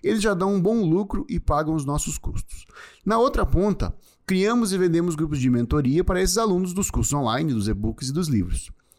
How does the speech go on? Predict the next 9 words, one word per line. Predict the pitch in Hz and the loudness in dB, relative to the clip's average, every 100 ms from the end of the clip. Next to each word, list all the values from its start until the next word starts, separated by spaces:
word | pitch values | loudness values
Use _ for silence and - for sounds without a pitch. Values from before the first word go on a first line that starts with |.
| _ | _
Como | - 202 185 | 0 2 2
todos | 185 220 262 240 220 | 2 2 2 2 0
os | 202 - | -2 -4
custos | - 185 175 - | -2 0 0 0
do | 156 | -2
nosso | 156 - | -2 -2
negócio, | 160 135 92 - - - | 0 2 2 0 -6 -8
anúncios, | - 117 123 139 - - | -4 0 0 0 -4 -4
ferramentas, | 117 117 113 120 117 113 - | -2 -2 0 -2 -2 -4 -4